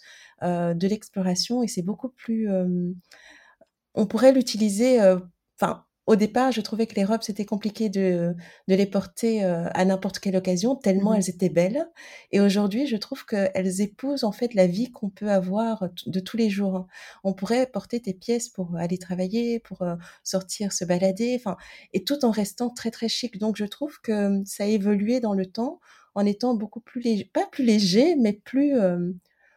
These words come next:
Speaker 1: je trouve pas le mot. <laughs>
Speaker 2: Plus léger, plus léger, heu, au, au, heu, visuellement.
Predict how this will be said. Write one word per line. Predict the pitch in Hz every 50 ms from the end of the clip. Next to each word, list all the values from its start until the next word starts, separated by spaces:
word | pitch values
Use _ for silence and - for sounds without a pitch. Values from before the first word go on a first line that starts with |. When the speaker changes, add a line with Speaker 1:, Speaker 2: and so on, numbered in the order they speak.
| _ _ _ _ _ _ _ _ _ -
Speaker 1:
je | - 202
trouve | 196 - 269 254
pas | - 294 285
le | 269 226
mot. | 220 196 175 170
<laughs> | 175 175 214
Speaker 2:
Plus | - 285
léger, | 254 269 269 233 214 240 269 254 202
plus | - - - 285 262
léger, | 269 269 269 240 214 233 269 269 262 247
heu, | 226 214 202 202 196 185 185 185 180 175 175 175 - _ _ _ _
au, | - 175 -
au, | - 185 175 - -
heu, | 190 185 175 175 175 - _ _ - -
visuellement. | 180 214 226 196 214 214 208 185 170 160